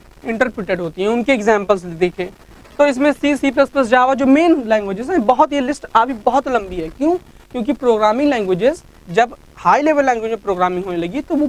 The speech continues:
बहुत आसान हो गया मशीन लैंग्वेज के कंपैरिजन में, इसीलिए ज़्यादा से ज़्यादा लोग इसमें इन्वॉल्व होने लगे,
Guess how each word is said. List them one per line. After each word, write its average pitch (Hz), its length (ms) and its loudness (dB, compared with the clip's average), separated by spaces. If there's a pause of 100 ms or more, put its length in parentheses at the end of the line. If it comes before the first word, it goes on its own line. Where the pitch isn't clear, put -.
बहुत 240 320 2
आसान 185 340 -4
हो 180 140 -10
गया 156 200 -8 (320)
मशीन 214 260 -2
लैंग्वेज 226 320 -2
के 196 60 -20
कंपैरिजन 165 500 -12
में, 147 120 -18 (460)
इसीलिए 294 360 2
ज़्यादा 214 440 2
से 277 140 -2
ज़्यादा 226 260 2
लोग 269 200 0
इसमें 269 240 -2
इन्वॉल्व 214 340 2
होने 202 140 -2
लगे, 175 260 -6